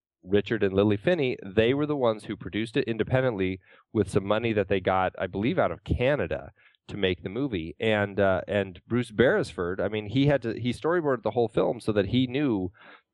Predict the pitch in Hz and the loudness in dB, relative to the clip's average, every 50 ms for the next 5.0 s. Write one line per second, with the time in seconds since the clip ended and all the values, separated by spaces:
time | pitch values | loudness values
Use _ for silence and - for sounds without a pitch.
0 | _ _ _ - 95 95 - - - 117 120 139 151 151 131 135 139 120 - - | _ _ _ 2 2 2 4 4 4 6 6 8 6 6 6 4 2 0 2 2
1 | 123 117 113 - 113 104 120 127 131 110 - 107 95 90 92 92 98 95 107 104 | 2 2 0 0 -2 -2 0 0 0 0 0 0 0 0 -2 -2 -2 -2 0 -2
2 | 98 - 110 101 104 120 147 165 151 120 101 104 101 104 95 101 95 95 95 98 | -2 -2 -6 -4 -2 -2 0 0 0 2 2 2 0 2 0 0 0 2 2 2
3 | 95 90 - - - 107 95 92 92 92 87 85 - _ 107 107 104 101 98 - | 0 0 -2 -2 -2 0 2 2 0 -2 -6 -10 -6 _ 2 2 2 2 0 0
4 | - 110 107 104 104 - - - - 107 127 180 143 82 76 78 90 - 65 - | 2 2 2 2 0 -6 -8 -4 -2 0 0 0 -2 -4 -6 -8 -10 -10 -10 -10